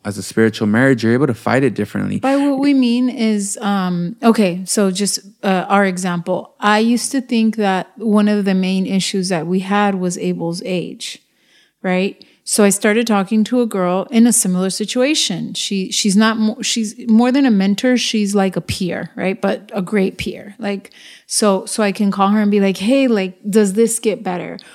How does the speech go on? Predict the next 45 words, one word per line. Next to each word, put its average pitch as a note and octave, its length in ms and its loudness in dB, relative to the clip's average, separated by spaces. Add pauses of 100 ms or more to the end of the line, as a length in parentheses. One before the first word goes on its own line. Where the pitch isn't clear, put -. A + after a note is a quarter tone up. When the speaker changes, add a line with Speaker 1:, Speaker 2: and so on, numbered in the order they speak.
(140)
Speaker 2:
Or A3 160 6
do G3 120 0
you G#3+ 140 0
think A#3 320 0
this A3 240 -2
is G3 500 0
a G3 80 0
maturity B3 760 2
issue? D#4 340 2
Or A3+ 160 4
do G#3 100 0
you G3 100 2
think G3 220 0
this G3 160 -2
is F#3+ 140 0
a F3+ 80 2
character F3+ 640 -2
trait? - 340 -6
Have F3 160 0
you A3 180 6
been F3+ 220 0
through - 240 -8
it?" - 80 -20 (460)
Um, F3+ 500 2
and G#3 180 0
so G#3+ 140 0
someone G#3+ 400 4
similar F#3+ 560 2
to E3 180 -6
me. F3+ 300 0 (920)
And A#3+ 180 6
she B3+ 140 2
said, B3 200 4
"It's A3 160 -2
really A3 240 2
not F#3+ 220 -2
even F3+ 200 -4
the F3+ 140 -10
age." C4 380 2
So G#3 100 -4
I G#3 60 -4
just A3 260 -2
thought A3 240 -2
about G3 280 -2
it, - 160 -14